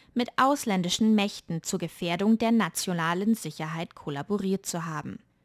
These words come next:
Der Gründer von Next Media und Apple Daily, Medientycoon und Aktivist Jimmy Lai,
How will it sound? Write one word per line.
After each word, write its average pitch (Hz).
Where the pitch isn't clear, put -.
Der 190
Gründer 196
von 202
Next -
Media 202
und -
Apple 185
Daily, 185
Medientycoon 202
und 196
Aktivist 180
Jimmy 165
Lai, 151